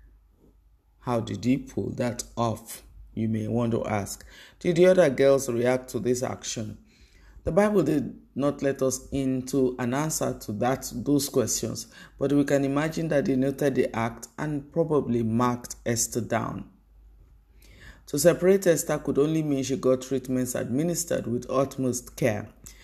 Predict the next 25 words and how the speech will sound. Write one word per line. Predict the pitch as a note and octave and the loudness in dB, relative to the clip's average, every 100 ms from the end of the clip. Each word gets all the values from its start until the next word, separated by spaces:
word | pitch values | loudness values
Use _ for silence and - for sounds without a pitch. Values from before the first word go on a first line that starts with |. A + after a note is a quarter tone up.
| - - - | -20 -14 2
Maybe | E3+ F#3 | 4 6
she | D#3 F3+ | 6 4
even | D3+ D3+ C#3+ | 4 0 2
got | C#3 C#3 | 2 0
special | - - C#3+ C#3+ C3+ | -2 0 0 2 4
lessons | C3 B2+ C3+ A#2+ A#2 | 6 4 2 -2 -2
on | A#2 | -2
the | A#2+ | -4
person | A2+ D#3 D3 - A#2 A2+ - - _ - | -4 -4 -2 -2 -2 -6 -12 -20 _ -8
of | A#2+ - | -6 -6
King | - B2 A2+ A2 | -4 -2 0 -2
Ahasuerus, | A2 A2+ A2+ D3 D#3 B2+ - - - - - - _ | -2 -4 -2 2 4 2 0 -8 -10 -20 -20 -20 _
his | - A2 | -10 -2
likes, | A2+ C#3 D3+ D3 - | 4 6 6 2 -4
his | C3+ - | -6 -4
dislikes, | C#3+ C3+ B2+ A#2+ A#2+ A#2 | -4 -2 0 0 -2 -4
his | D#3 - | -4 -4
preferences | - B2+ A2+ A2+ A2+ A2+ A#2 A#2 - - - | -2 -4 -2 -6 -4 -4 -4 -4 -6 -10 -4
in | E3+ D3+ | 0 0
women. | A#2 A2+ A2+ G#2 - - - _ _ - - - - - - | 0 -4 -6 -8 -16 -20 -20 _ _ -20 -20 -20 -20 -20 -4
Hagar | C#3 C3+ C#3 C#3 | 0 4 4 4
must | C3 B2 | 0 -2
have | C3+ B2+ | 0 0
intimated | C3+ B2+ E3+ E3+ C#3+ C3+ B2 | 0 -2 0 0 0 0 0
her | B2 A#2+ A2+ | 0 -4 -6